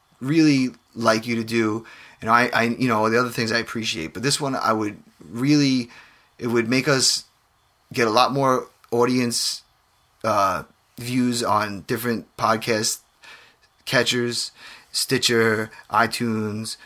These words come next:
Blueberry, all these different cool ones we've been hearing about that we're only finding out about. And if you could go on there and give us the network or any shows you listen to on the network, and especially my show, a review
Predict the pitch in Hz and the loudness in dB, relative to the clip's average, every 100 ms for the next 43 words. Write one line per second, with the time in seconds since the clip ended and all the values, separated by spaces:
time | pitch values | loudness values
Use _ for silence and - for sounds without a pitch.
0 | - _ 131 123 123 113 110 113 113 113 | -20 _ -4 0 4 4 4 0 -2 -6
1 | - - - - 101 131 143 123 139 131 | -12 -20 -20 -6 -2 0 0 0 -2 -2
2 | 113 - 135 120 120 117 113 110 113 117 | -4 -2 0 4 4 2 -2 -2 0 0
3 | 110 110 110 110 - 107 95 117 123 123 | 2 4 6 4 0 -4 0 2 2 0
4 | - 113 113 113 104 80 92 76 - - | 0 0 2 2 2 -2 -4 -4 -10 -20
5 | - - 113 139 165 180 170 160 151 151 | -20 -8 -6 -4 -4 -2 2 6 6 4
6 | 151 147 139 - _ _ _ 113 113 107 | 4 2 -2 -12 _ _ _ -4 -2 -4
7 | 110 - 147 147 160 - - _ _ _ | -8 -4 -2 0 2 0 -4 _ _ _
8 | _ _ _ 113 113 120 123 139 131 - | _ _ _ -4 2 2 2 4 2 0
9 | - 110 110 127 143 135 123 127 117 117 | -4 -2 0 0 0 0 0 -2 -2 -2
10 | 127 120 113 113 113 110 110 - 107 - | 0 0 2 0 2 0 -2 -8 -6 -2
11 | 131 - 147 127 120 - 123 117 107 110 | 0 0 2 2 2 2 2 2 0 -4
12 | 110 123 131 143 151 | -4 -2 0 2 0